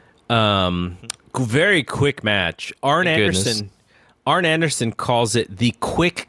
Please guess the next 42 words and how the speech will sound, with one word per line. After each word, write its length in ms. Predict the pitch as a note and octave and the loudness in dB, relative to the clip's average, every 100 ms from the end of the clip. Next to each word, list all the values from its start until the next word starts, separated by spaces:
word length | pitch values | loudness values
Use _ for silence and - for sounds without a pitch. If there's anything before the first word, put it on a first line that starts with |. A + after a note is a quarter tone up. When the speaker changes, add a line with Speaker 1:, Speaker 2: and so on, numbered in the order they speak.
| - | -6
Speaker 1:
kill, 480 | - D3 G2 F2 | 0 2 2 0
which 240 | G2 G2 - | 0 -2 0
is, 320 | G2+ F2+ E2 | 0 0 0
uh, 240 | G2 F2 F2 | 0 2 2
Van 220 | F2+ G#2+ | 2 0
Hammer's 500 | G2+ G2+ F#2+ F#2+ F2+ - | 2 2 2 0 -2 -2
slingshot 760 | - - A2+ A2 G2+ - F#2+ F2 | -4 0 0 0 0 0 0 0
suplex. 680 | - A2+ F#2+ F#2 D#2+ - - - - - - | -2 -4 0 -2 -2 -6 -10 -12 -20 -20 -12
Ve-, 260 | F#2+ A#2+ A2+ | -4 -2 0
very, 300 | A#2+ G#3 D#3+ | 0 0 0
very 260 | C#3+ G#3 | 0 0
quick 240 | - D#3+ C#3+ | 0 -2 2
match, 600 | C3+ C3 - - - - | 2 2 0 -2 -2 -4
and 640 | - G#2+ G#2 G2 F#2 F2+ D2+ | -2 2 2 2 0 -2 -6
there 380 | C2+ F#2+ G#2 A2 | -6 -6 -2 -2
were, 120 | G#2 | -4
you 200 | G2 G#2+ | -2 -2
know, 80 | F2 | 0
not, 260 | G2 B2+ | 0 0
not 180 | A2 B2+ | 0 0
a 40 | A2 | 2
lot 260 | G#2+ G#2 | 0 0
to 160 | - G#2+ | 0 0
it, 120 | G2+ - | 0 -2
but, 220 | G2 F2+ | -2 -2
uh, 240 | F2+ F2+ F2 | 0 0 0
Van 260 | G2 G2+ | 0 0
Hammer 320 | G#2 G#2+ G#2 | 2 2 2
still, 560 | G2+ - D#3+ D#3+ A#2+ F2+ - - - - | 0 -2 0 0 0 -4 -14 -20 -18 -8
still 260 | - D#4+ | -2 -2
getting 220 | A#3+ B3 | 0 -2
the 60 | F#3+ | -2
push. 360 | - G3+ A#2+ - | 0 0 0 -2
Van 180 | F#2+ | -2
Hammer. 420 | F2 F2+ E2 F#2 - _ _ _ - | -2 -4 -6 -8 -12 _ _ _ -6
Speaker 2:
Yep, 300 | A2+ C4+ - - | -4 -4 -6 -4
yep, 320 | C#3 F#3+ - - | -2 -2 -4 -2
yeah, 180 | B2+ | 0
still 280 | C#3 - C#3+ | 0 0 -2
getting 260 | D3+ E3 C#3 | 0 -2 -2
the 60 | D#3+ | -4
push. 760 | - D3+ D3+ D3+ - - - | 0 0 0 -2 -4 -4 -6